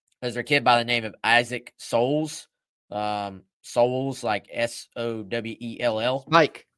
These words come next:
Speaker 1: Yes. Um, he, he will be in. And, uh, so, well, I, I imagine you're gonna see some, some big names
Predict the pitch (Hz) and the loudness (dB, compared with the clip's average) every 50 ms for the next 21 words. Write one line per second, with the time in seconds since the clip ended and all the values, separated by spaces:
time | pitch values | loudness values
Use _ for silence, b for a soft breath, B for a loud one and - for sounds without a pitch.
0 | _ _ _ _ _ _ _ _ _ _ _ _ _ _ _ _ _ _ _ _ | _ _ _ _ _ _ _ _ _ _ _ _ _ _ _ _ _ _ _ _
1 | _ _ _ - 117 117 95 - - - - - - _ _ _ _ _ _ - | _ _ _ -4 -2 -2 -2 -4 -6 -14 -16 -18 -20 _ _ _ _ _ _ -4
2 | 120 123 120 120 117 113 110 110 110 107 101 98 - _ _ _ _ _ _ _ | 0 0 2 2 2 2 2 0 0 -2 -4 -8 -14 _ _ _ _ _ _ _
3 | _ _ _ 139 156 160 156 160 _ - 135 165 175 170 143 139 139 123 110 98 | _ _ _ 0 0 0 0 -2 _ -4 -2 -2 0 0 0 0 -2 -2 -2 -4
4 | 90 90 - _ _ _ _ _ _ _ _ _ _ _ _ _ _ _ _ _ | -6 -10 -14 _ _ _ _ _ _ _ _ _ _ _ _ _ _ _ _ _
5 | _ _ _ _ _ _ - 123 123 120 117 117 113 110 117 113 110 110 110 110 | _ _ _ _ _ _ -2 0 2 2 2 0 0 0 0 0 0 0 0 -2
6 | 110 110 104 98 - _ _ _ _ _ _ _ _ _ _ - - - 151 151 | -2 -2 -4 -6 -10 _ _ _ _ _ _ _ _ _ _ -16 -4 2 4 6
7 | 139 139 135 135 131 131 127 127 127 123 - - _ _ _ _ _ _ _ _ | 6 6 4 4 2 2 0 0 -2 -4 -8 -12 _ _ _ _ _ _ _ _
8 | _ _ _ _ _ _ _ _ _ _ - 143 147 151 - _ _ _ - 139 | _ _ _ _ _ _ _ _ _ _ -4 -2 -2 -2 -4 _ _ _ 2 4
9 | 143 143 - - 131 127 123 127 143 156 170 175 151 156 156 143 143 143 131 139 | 4 4 2 0 0 0 0 0 2 2 2 2 2 -2 -6 -6 -6 -6 -6 -8
10 | 131 123 - - 143 139 127 - 135 127 120 120 120 - - 120 117 117 127 117 | -8 -8 -8 -8 -8 -8 -8 -8 -10 -10 -12 -12 _ -12 -12 -8 -6 -6 -6 -4
11 | 123 123 120 117 117 113 110 104 98 - - - | -2 -2 0 0 0 -2 -4 -8 -10 -14 -14 -16